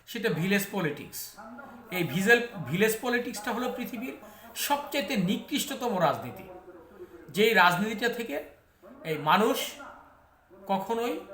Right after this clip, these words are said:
উঠে আসতে পারে না। তাকে দাবিয়ে রাখার জন্য যতগুলো প্রচেষ্টা,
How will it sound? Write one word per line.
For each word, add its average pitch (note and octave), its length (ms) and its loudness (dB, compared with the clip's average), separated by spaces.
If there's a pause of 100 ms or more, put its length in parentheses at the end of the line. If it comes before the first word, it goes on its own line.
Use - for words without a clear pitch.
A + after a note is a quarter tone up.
(1080)
উঠে G#3+ 240 2
আসতে F3+ 300 6
পারে F3 280 0
না। - 80 -4 (1040)
তাকে E3+ 240 0
দাবিয়ে E3 420 6
রাখার A3 300 8
জন্য A3+ 260 0
যতগুলো G#3 360 -2
প্রচেষ্টা, G#3+ 580 -4